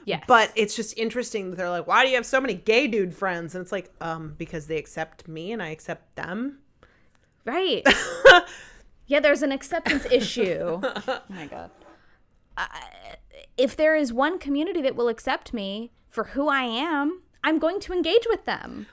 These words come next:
Speaker 2: But I mean, also,
Speaker 1: Also
Speaker 2: and it's very true even today, like, many, many trans women, like, begin in the gay community
Speaker 1: Right.
Speaker 2: as, as gay presenting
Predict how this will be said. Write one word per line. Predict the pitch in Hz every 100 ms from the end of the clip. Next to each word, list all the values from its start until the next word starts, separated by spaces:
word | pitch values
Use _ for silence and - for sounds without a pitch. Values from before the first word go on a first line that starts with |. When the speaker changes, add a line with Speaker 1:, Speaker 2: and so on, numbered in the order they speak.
| -
Speaker 2:
But | 330 381
I | 349
mean, | 370
also, | 349 370 415 453
Speaker 1:
Also | 349 415 427
Speaker 2:
and | 302
it's | 302 -
very | 285 339
true | 339 - 277 311
even | - 240 262 233
today, | 254 196 233 381 226 254 - - - _
like, | 220 233 226
many, | 190 185 208 226 269 294 277
many | 180 190 208 254 208 196
trans | - 196 196 202 180
women, | 165 240 330 175 180 233 269 _ _ _
like, | 190 214 208 - 160
begin | 220 185 - 196 392 240 254 -
in | 196 247 320 226
the | 196
gay | 175 180
community | 208 214 233 427 220 165 165 247 269 - -
Speaker 1:
Right. | 233 269 719 831 - - -
Speaker 2:
as, | 214 226 208 - -
as | 214 214 226 - - _ 180
gay | 175 196
presenting | 233 254 220 196 190 190 208 208 208